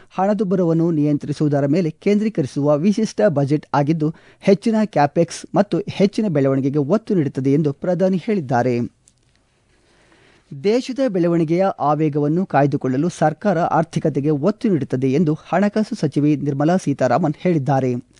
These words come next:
ಎರಡ್ ಸಾವಿರದ ಇಪ್ಪತ್ತಾರು ಇಪ್ಪತ್ತೇಳರ ಕೇಂದ್ರ ಬಜೆಟ್ ಮೂಲಕ ಸರ್ಕಾರವು ಆರ್ಥಿಕತೆಯ ಬೆಳವಣಿಗೆಯ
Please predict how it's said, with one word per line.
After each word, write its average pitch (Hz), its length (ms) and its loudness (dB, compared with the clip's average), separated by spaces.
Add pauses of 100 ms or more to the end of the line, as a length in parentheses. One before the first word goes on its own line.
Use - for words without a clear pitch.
(540)
ಎರಡ್ 175 140 0
ಸಾವಿರದ 214 240 0
ಇಪ್ಪತ್ತಾರು 180 680 0
ಇಪ್ಪತ್ತೇಳರ 147 640 0
ಕೇಂದ್ರ 180 360 0
ಬಜೆಟ್ 143 360 -2
ಮೂಲಕ 127 240 -4
ಸರ್ಕಾರವು 151 720 -2 (260)
ಆರ್ಥಿಕತೆಯ 196 640 2
ಬೆಳವಣಿಗೆಯ 143 560 0